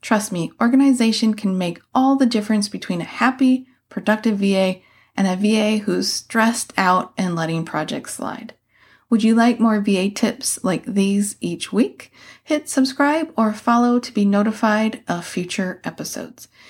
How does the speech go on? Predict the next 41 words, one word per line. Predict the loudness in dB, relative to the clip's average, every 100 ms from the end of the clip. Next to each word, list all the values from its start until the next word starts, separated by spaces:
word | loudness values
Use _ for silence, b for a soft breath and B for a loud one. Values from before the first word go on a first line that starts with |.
| b
If | 0
you're | 2 4
ready | 4 6
to | 6
make | 6 2 0
the | 2
leap | 2 2 -2
and | -4 -4
become | -4 -2 -2
a | -2
V | 0 2
A, | 2 2 -2 B B B
check | -4 -2
out | 0 -2
my | -2
membership | 0 2 2 0 -4
program, | 0 0 2 0 0 -4
the | -2
Introvert | -2 0 -2 -4 -4
V | -4
A | -2 -4
Club. | -8 -12 -12 _ _ 0
You'll | 2
have | 4 2 0
access | -2 -2 0 0 0
to | -4 -4
the | -4 -8
Passion | -4 -2 0 0
to | 0
Profit | 0 -2 -2 -6
plan | -4 -2 -2 -4
to | -2
help | 0 2 2
you |
start | 0 0 0
a | 0 0
V | 2
A | 4 2
biz | 2 -2 -2 -6 _
from | -8 -8
scratch, | -8 -8 -8 -8 -14 -18